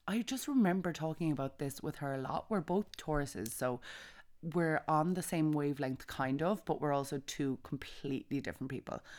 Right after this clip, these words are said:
But either way, we used to say, like, "Okay, so if you're gonna get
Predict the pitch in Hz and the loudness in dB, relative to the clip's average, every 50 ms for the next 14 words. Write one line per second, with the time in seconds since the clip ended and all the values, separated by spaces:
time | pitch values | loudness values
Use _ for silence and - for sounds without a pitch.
0 | - - - - - 170 - - - 185 175 165 147 131 113 82 - - - - | -18 -20 -12 -6 -4 -4 -2 0 0 0 2 2 2 2 2 0 -4 -10 -18 -20
1 | - - - - - - - - _ - 175 170 165 160 156 - - 147 139 139 | -20 -20 -20 -20 -20 -20 -20 -20 _ -2 0 2 2 0 0 -2 -4 -4 -2 -2
2 | 135 135 131 - - - 147 - 135 135 127 117 117 - _ - - - _ - | -2 -4 -6 -6 -10 -12 -10 -8 -6 -6 -6 -6 -8 -10 _ -20 -20 -20 _ -12
3 | - - 143 135 123 - - 139 - - 165 156 - 175 175 170 - 160 - | -6 -4 -2 -2 -2 -2 -4 -8 -6 -4 -4 -2 -2 -2 -2 -2 -4 -6 -6